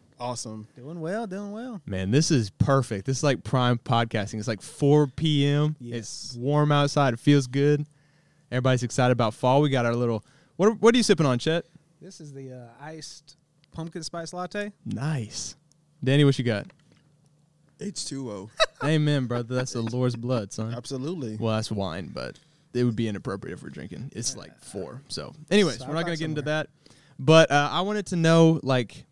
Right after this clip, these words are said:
Speaker 3: I know you guys. I love you guys. But a lot of the people, this is our first episode, so the
Speaker 2: Mm.
Speaker 3: people might not know you as well as I do. They wanna
Speaker 2: Oh,
Speaker 3: know
Speaker 2: people.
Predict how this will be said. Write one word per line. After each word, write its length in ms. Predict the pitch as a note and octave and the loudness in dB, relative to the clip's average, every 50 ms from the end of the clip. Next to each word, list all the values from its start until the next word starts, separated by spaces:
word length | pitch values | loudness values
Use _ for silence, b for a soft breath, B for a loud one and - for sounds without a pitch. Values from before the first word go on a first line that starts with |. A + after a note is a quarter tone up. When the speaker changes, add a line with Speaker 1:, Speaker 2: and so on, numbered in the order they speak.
| _ - | _ 2
Speaker 3:
I 140 | D3 F3 E3 | 4 4 4
know 80 | C#3 | 2
you 180 | A#2 A2 A2 A2 | 0 -2 -2 0
guys. 240 | G#2+ G#2+ A#2 A#2 - | 0 -2 -2 -2 -2
I 60 | - | -2
love 220 | A#2+ A#2+ A#2 A2+ A#2 | 0 0 0 0 0
you 80 | A2+ | -2
guys. 360 | A2+ A2+ A2 A#2 B2+ - - _ _ - | -2 -2 -2 -2 -4 -4 -8 _ _ -14
But 320 | B2 A2 B2+ B2 A#2+ - - | -4 0 2 2 2 2 0
a 80 | A#2+ | -2
lot 180 | C3 C3 C3+ C3 | 0 0 0 0
of 40 | A#2 | -2
the 60 | G#2 | -8
people, 480 | - - - E3+ F3 - - - - - | -12 -6 -2 -2 -2 -2 -4 -10 -8 -4
this 160 | A#2+ B2 C3 | -4 -4 -4
is 80 | C3 B2 | -2 -4
our 100 | B2 A#2 | -4 -4
first 300 | - - C3 B2 B2 - | -4 -4 -4 -4 -2 -4
episode, 480 | A#2+ B2 - - - - - - - | -6 -4 -4 -8 -10 -10 -10 -10 -10
so 100 | D#3+ D3+ | -10 -10
the 140 | C3+ B2 B2 | -10 -10 -10
Speaker 2:
Mm. 40 | A2+ | -8
Speaker 3:
people 280 | - D#3+ D3+ - D3+ | -8 -8 -6 -6 -4
might 180 | C#3 C3 B2 B2 | -4 -2 -2 -2
not 160 | B2 A#2 G#2+ | -2 -4 -2
know 120 | A2+ A#2+ A#2+ | -2 0 0
you 180 | A#2+ A#2 A2+ | 2 2 0
as 120 | A2 - - | 0 -2 -4
well 140 | G#2 G2+ - | -6 -6 -6
as 80 | - | -8
I 140 | - - E2 | -8 -10 -10
do. 140 | - F2+ - | -10 -12 -8
They 100 | - A2 | -4 -4
wanna 220 | B2+ C3 C#3 C3 | -2 -2 -2 -4
Speaker 2:
Oh, 40 | B2+ | -6
Speaker 3:
know 180 | B2+ B2+ B2 A#2+ | -6 -6 -6 -8
Speaker 2:
people. 240 | A#2+ A2+ G#2+ G#2 | -8 -10 -14 -20